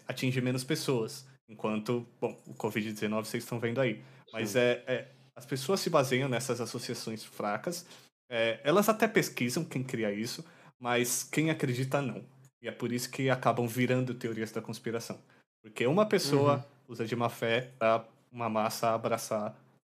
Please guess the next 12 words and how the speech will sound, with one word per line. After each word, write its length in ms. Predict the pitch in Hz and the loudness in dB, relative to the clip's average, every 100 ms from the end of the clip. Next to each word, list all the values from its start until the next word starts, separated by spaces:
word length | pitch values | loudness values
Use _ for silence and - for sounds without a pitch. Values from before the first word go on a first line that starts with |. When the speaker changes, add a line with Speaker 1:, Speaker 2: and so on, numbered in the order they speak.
| - | -18
Speaker 1:
essa 200 | - 113 | -12 -10
única 260 | 107 107 | -8 -6
fonte. 340 | - - - - _ _ _ _ _ - | -8 -10 -16 -20 _ _ _ _ _ 4
Speaker 2:
E 40 | |
a 80 | 117 | 6
última 320 | 117 117 - 113 | 8 6 2 0
aqui 160 | - | 2
do 100 | 113 | 0
corona, 500 | - 113 113 135 117 | 4 6 6 8 6
tem 160 | 104 123 | 4 2
um 80 | 120 | 4
professor 680 | 135 131 127 - 120 131 | 2 4 2 4 6 6